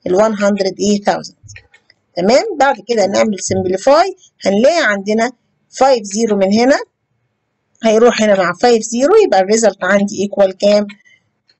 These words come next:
two hundred and seventy كيلو متر. يبقى ال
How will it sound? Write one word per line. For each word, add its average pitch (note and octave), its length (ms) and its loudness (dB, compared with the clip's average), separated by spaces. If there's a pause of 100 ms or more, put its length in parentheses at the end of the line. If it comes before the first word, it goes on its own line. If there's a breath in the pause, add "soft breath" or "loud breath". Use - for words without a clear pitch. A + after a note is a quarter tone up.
(220)
two G3+ 160 4
hundred G3 520 0 (120)
and F#3+ 320 4 (500)
seventy F#3 420 -2 (1000)
كيلو F#3 460 0
متر. - 600 -8
يبقى E3 200 -2
ال E3+ 80 0